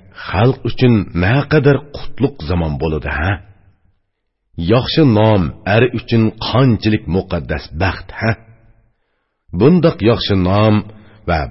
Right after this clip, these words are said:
бәхт мәңге калыды. Халык эшене кешелек белән башкарса, бундак яхшы кеше нәкадәр яхшы бәг булган булат. Әлегнең бу яхшылыклары барлык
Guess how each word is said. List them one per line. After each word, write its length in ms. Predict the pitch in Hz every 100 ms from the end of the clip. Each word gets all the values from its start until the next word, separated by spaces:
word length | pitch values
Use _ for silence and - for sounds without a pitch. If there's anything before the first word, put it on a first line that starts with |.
| 64
бәхт 400 | 104 135 - -
мәңге 640 | - 65 78 135 117 87 82 -
калыды. 460 | 71 69 67 - - - - - _ _ _ _ _ _ _ _ _ _
Халык 560 | - 92 131 160 - 120
эшене 380 | - 127 113 78 - - - -
кешелек 560 | - - 123 139 143
белән 300 | 98 92 82
башкарса, 760 | 73 71 - 90 90 101 98 - - - _ _ _ _ _
бундак 520 | 80 151 175 165 -
яхшы 400 | 87 104 - 95
кеше 440 | - - - 87 - - 73
нәкадәр 640 | 78 107 131 151 139 139
яхшы 400 | 87 95 - 95
бәг 300 | 78 90 69
булган 320 | 80 71 71 78
булат. 480 | 95 87 - - - _ _ _ _ _ -
Әлегнең 600 | 90 110 143 135 131 113
бу 220 | 92 110 90
яхшылыклары 800 | 87 - - 98 98 98 107 101 - -
барлык 560 | 73 92 120 139 135